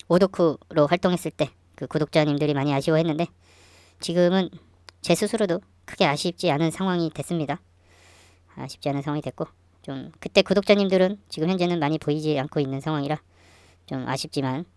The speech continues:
그런 부분에 있어서 좀 일 년 반 이상을 같이 투자를 하면서 좀 정들었던 것 같은데 이제 티에스엘엘의 채널에는 찾아오질 않는 것 같습니다.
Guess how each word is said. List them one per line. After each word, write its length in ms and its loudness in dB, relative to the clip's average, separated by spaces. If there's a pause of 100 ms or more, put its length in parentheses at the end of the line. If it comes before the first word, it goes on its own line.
그런 180 -2
부분에 340 -2
있어서 300 -6 (400)
좀 140 -16 (1200)
일 160 -2
년 180 6 (300)
반 160 0
이상을 500 4
같이 520 -6
투자를 260 4
하면서 320 2 (140)
좀 160 -6
정들었던 440 2
것 60 0
같은데 300 -4 (180)
이제 400 2 (140)
티에스엘엘의 640 0 (1080)
채널에는 520 0 (160)
찾아오질 400 2
않는 180 -2
것 100 -4
같습니다. 420 -10